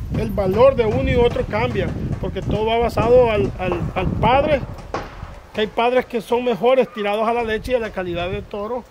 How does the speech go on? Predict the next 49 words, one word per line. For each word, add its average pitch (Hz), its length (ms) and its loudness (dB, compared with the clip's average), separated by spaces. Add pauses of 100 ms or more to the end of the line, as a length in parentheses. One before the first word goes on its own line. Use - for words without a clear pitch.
(100)
y 214 140 -8
madres 208 400 2
también. 196 460 0
Es 180 100 -2
importante 208 600 -4
que 214 80 -6
la 196 120 -4
madre 185 300 -2
sea 175 240 -4
buena, 180 400 -4 (600)
¿verdad? 180 300 -2
Entonces 202 320 -6
yo 214 120 -6
le 214 120 -8
pregunto 202 420 -8
a 180 80 -4
él 196 140 -8
que, 196 120 -8
que, 175 280 -10 (180)
qué 180 120 -6
madre 190 320 -8
viene, 202 480 -6
y 208 80 -8
basado 185 400 -8
a 196 80 -6
eso 202 220 -6
me 226 120 -8
voy 190 180 -6
más 190 140 -10
que 170 120 -16
todo. 196 360 -8 (400)
Y 226 60 -2
an-, 220 160 -2 (180)
y 220 100 -6
antes 240 480 0
me 226 140 0
iba 233 200 0
yo 226 100 4
por 226 160 -4
el 208 80 -6
color, 220 480 2 (180)
el 208 140 -4
color 208 340 -2
que 240 80 0
a 196 60 0
mí 233 160 -2
me 254 100 2
gustaba. 160 500 -4 (600)
Pues 208 160 -2